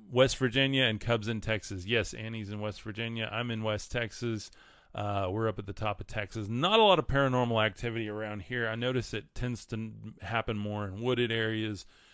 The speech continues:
areas with caves and water. Um, and around here, we got a whole lot of dirt fields and farms and stuff like that. So, um,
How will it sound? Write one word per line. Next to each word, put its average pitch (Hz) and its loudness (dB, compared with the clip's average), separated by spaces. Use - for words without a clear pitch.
areas 117 0
with 95 -8
caves 104 -8
and 92 -10
water. 98 -6
Um, 92 -8
and 92 -10
around 107 -2
here, 107 -4
we 98 -4
got 95 -2
a 78 -6
whole 95 -4
lot 95 -2
of 80 -8
dirt 101 -4
fields 101 -4
and 82 -12
farms 92 -8
and 82 -16
stuff - -8
like 87 -10
that. 85 -10
So, 76 -12
um, 101 2